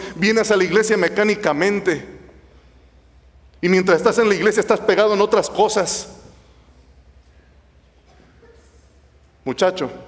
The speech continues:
mira la cruz del Calvario, y hoy te digo, Él murió por ti,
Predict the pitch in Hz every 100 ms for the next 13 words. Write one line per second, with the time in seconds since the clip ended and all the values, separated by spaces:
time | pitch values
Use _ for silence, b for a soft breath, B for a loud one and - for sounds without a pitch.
0 | - - _ _ _ _ _ _ _ _
1 | _ _ _ _ _ _ _ _ _ _
2 | _ _ _ _ _ _ _ _ _ _
3 | _ - 156 185 160 - 170 170 151 143
4 | 131 151 156 139 107 - - - _ _
5 | _ _ _ _ _ - 151 165 160 151
6 | 175 139 - - - 160 196 151 - -
7 | 123 135 139 143 175 - 156